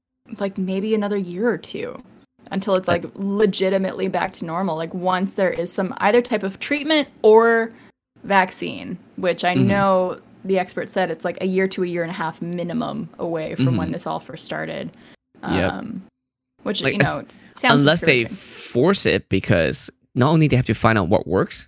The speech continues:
Speaker 2: they have to test it and then see how long it works and try a bunch of different stuff. Even if we have it
Speaker 1: Oh,
Speaker 2: today,
Speaker 1: yes.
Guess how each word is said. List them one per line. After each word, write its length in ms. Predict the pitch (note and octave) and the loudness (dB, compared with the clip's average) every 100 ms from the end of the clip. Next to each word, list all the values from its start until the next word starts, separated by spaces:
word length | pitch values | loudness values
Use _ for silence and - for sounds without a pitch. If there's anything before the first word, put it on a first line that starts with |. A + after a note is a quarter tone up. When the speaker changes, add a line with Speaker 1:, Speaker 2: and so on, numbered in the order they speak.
| - | -4
Speaker 2:
they 80 | F#2 | -2
have 60 | |
to 80 | G2 | 0
test 440 | - - D#3+ D#3 | 0 2 0 0
it 200 | - - - _ | -4 -4 -8 _
and 80 | G2 | -6
then 80 | G2+ | -2
see 200 | - G#2 | 0 0
how 240 | G2+ A2 | 2 0
long 140 | F#2+ E2+ | 0 -2
it 80 | - | 0
works 360 | G#2+ D3+ - - _ - | 2 0 -2 -12 _ -6
and 140 | F#2 | -4
try 180 | - G#2 | 2 2
a 40 | E2 | 2
bunch 220 | - G2+ | 0 -2
of 80 | G2+ | -2
different 240 | - G2 | -2 -4
stuff. 260 | - E2+ - | -2 -2 2
Even 220 | B2 F#3+ | 4 4
if 60 | D3 | 2
we 80 | B2+ | 0
have 240 | - A#2 | 0 -2
it 80 | G#2+ | 0
Speaker 1:
Oh, 20 | |
Speaker 2:
today, 380 | G#2+ E2+ F2+ C2+ | -2 0 2 2
Speaker 1:
yes. 140 | - | -2